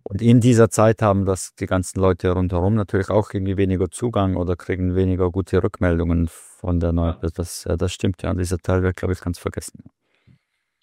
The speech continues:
Speaker 2: Dann könnte man noch mal, äh, das mehr in den Mittelpunkt stellen, dass das Angebot von Mediation in einem Unternehmen oder überhaupt auch Konfliktberatung in, in, in solchen Geschichten,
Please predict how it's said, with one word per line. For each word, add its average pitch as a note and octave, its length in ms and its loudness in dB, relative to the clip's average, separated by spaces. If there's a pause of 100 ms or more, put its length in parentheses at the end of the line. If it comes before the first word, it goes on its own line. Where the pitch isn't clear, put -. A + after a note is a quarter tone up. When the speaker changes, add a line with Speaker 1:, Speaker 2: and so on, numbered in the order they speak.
(260)
Speaker 2:
Dann B2+ 300 2
könnte B2+ 280 2
man A#2 140 6
noch A2 180 2
mal, A2 180 -4
äh, G#2 360 -4 (120)
das G#2 240 -6
mehr G#2+ 160 -2
in G2+ 80 0
den G2+ 120 2
Mittelpunkt A2 480 0
stellen, G#2+ 520 -2
dass F#2+ 200 -4
das G2 160 -4
Angebot G#2+ 640 2
von F#2+ 200 -2
Mediation G2 760 -2
in F#2 120 -2
einem E2+ 260 -2
Unternehmen F2+ 640 0
oder - 260 -4
überhaupt A2 480 -4
auch F2+ 140 -8
Konfliktberatung F2+ 1300 -2
in, F#2 240 -6
in, - 240 -8
in F2+ 100 -6
solchen F2 440 -6
Geschichten, - 500 -12